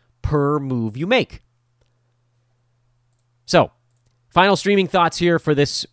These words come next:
uh, all-stream discussion show. I, I'm gonna save all the Roto stuff for later in the week. That's why I told you guys not to bother tuning into the rest of this one. I can do that the last week of the season because whatever.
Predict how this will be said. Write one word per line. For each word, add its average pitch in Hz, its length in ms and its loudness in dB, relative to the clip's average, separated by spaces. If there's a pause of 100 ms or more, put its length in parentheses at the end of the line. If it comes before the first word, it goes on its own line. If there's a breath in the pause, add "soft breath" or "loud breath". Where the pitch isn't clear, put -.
uh, 117 280 0
all-stream 156 760 2
discussion 123 540 -4
show. 117 280 0
I, 131 280 -2
I'm 156 100 0
gonna 139 140 0
save 123 280 -4
all 95 120 -4
the 92 80 -12
Roto 92 220 -8
stuff - 260 -6
for 110 100 -8
later 95 240 -6
in 90 80 -8
the 90 60 -8
week. 85 180 -8
That's 120 140 -6
why 123 120 2
I 110 40 0
told 98 240 -8
you 92 60 -14
guys 92 220 -8
not 95 180 -8
to 85 120 -10 (260)
bother 95 360 -4
tuning 92 280 -8
into 87 140 -10
the 85 80 -8
rest 85 220 -8
of 87 60 -14
this 87 160 -8
one. 90 140 -6
I 262 140 2
can 202 140 0
do 349 120 4
that 254 200 2
the 131 80 -2
last 107 240 -2
week 117 160 -6
of 101 40 -8
the 101 80 -6
season 127 400 -2 (340 soft breath)
because 196 440 4 (880)
whatever. 208 460 4